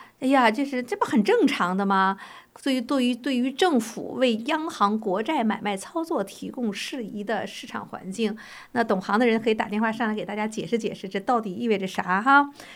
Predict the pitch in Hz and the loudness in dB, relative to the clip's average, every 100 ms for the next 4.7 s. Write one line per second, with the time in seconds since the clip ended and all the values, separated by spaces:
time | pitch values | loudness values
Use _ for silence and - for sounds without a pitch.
0 | - - 277 240 247 - 240 294 196 220 | -20 -2 2 4 4 2 6 6 4 2
1 | 202 - 180 226 214 285 247 226 262 233 | 2 0 -2 -2 2 4 4 4 4 4
2 | 269 233 196 208 196 208 196 190 196 180 | 4 2 2 2 2 2 0 2 0 2
3 | - 240 226 165 165 175 175 - 202 180 | 2 2 2 0 -6 -8 -4 -2 0 0
4 | 180 185 185 214 247 233 196 | -2 -2 -2 0 4 6 6